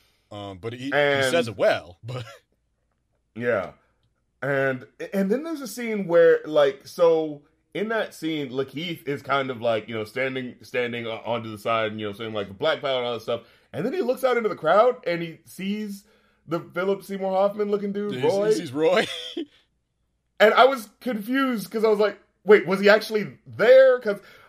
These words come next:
Speaker 2: th-, there's an el-
Speaker 1: I think he was,
Speaker 2: Excuse me, there's
Speaker 1: 'cause
Speaker 2: a
Speaker 1: I think he addresses it
Speaker 2: he
Speaker 1: later.
Speaker 2: Yeah, but I was confused. I was like, "Okay, uh, Black Panther just died,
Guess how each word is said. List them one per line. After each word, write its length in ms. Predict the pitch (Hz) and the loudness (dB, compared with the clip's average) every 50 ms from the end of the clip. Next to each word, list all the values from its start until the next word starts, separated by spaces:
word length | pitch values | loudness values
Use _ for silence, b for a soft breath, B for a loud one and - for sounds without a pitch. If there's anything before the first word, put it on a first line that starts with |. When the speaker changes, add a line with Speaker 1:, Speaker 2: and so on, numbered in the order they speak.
| b _ | b _
Speaker 2:
th-, 120 | - 233 226 233 | -4 -4 -4 -2
there's 200 | 247 - 330 320 | -6 -6 -4 -4
an 80 | 302 - | -4 -4
el- 220 | - 254 - - - 147 | -2 -2 -2 -4 -4 -6
Speaker 1:
I 60 | 156 | -4
think 160 | - 294 285 | -2 -4 -6
he 80 | 240 175 | -6 -6
was, 340 | 127 135 139 123 107 123 | -2 0 0 0 0 -2
Speaker 2:
Excuse 120 | 156 160 127 | -6 -8 -10
me, 60 | 127 - - | -8 -2 -2
there's 140 | 208 240 | -2 0
Speaker 1:
'cause 100 | - 160 | 0 -2
Speaker 2:
a 40 | 151 | -4
Speaker 1:
I 20 | 143 | -4
think 180 | - 180 165 | -6 -8 -10
he 60 | 165 143 | -8 -10
addresses 380 | 123 107 123 127 113 117 107 | -8 -6 -6 -8 -8 -8 -12
it 80 | 101 101 | -12 -8
Speaker 2:
he 60 | 135 | -4
Speaker 1:
later. 320 | 170 220 220 - 78 - _ _ _ _ _ _ _ _ _ _ _ _ _ _ _ _ _ _ _ _ - | -2 -2 -4 -4 -8 -18 _ _ _ _ _ _ _ _ _ _ _ _ _ _ _ _ _ _ _ _ -16
Speaker 2:
Yeah, 600 | 160 147 202 302 311 311 294 240 170 139 113 - - - _ - | -12 -4 0 4 10 12 12 12 12 10 8 6 0 -12 _ 4
but 120 | 269 269 | 6 8
I 80 | - 269 | 8 8
was 100 | 269 196 | 6 4
confused. 420 | - 254 233 285 285 294 269 214 | -2 -10 -6 -4 -4 -2 -2 0
I 40 | 262 | 0
was 80 | 254 214 | 2 4
like, 240 | 240 214 208 - - _ - | 4 2 2 -2 -8 _ -12
"Okay, 440 | - - 214 175 165 156 147 139 135 - - | -8 -2 2 4 4 4 4 2 -2 0 4
uh, 240 | 143 143 143 135 135 | 6 6 6 6 4
Black 220 | - 403 466 - | 0 -2 -2 0
Panther 240 | 175 170 165 147 143 | 2 2 2 2 0
just 220 | 135 147 139 113 | -2 -4 -8 0
died, 460 | 117 170 151 143 135 127 120 117 110 | 2 6 6 8 6 6 6 4 2